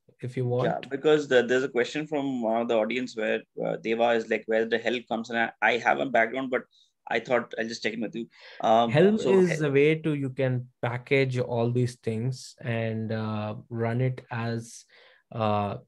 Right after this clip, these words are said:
Speaker 1: it's nothing but a way to do the deployments on the Kubernetes cluster. Um, and you can actually package it and sh-, share that package. It's, uh, it's not, con-, you, as of now, I'm just packaging the, I mean,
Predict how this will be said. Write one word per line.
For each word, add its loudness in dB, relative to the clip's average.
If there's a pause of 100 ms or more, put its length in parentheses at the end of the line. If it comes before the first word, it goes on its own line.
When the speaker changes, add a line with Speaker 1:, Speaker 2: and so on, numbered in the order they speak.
Speaker 1:
it's -4
nothing 2
but 0
a 0 (240)
way -2
to -2
do -2
the 0
deployments -4
on -2
the -2
Kubernetes -2
cluster. -6 (680)
Um, -4 (420)
and -4
you -4
can 0
actually -2
package -2
it -6
and -4
sh-, -16 (100)
share 2
that -2
package. -8
It's, -14 (480)
uh, -2 (100)
it's -10
not, 0 (460)
con-, 4
you, -2
as 4
of 0
now, 2
I'm -2 (100)
just -4
packaging 0
the, -2
I -2
mean, -2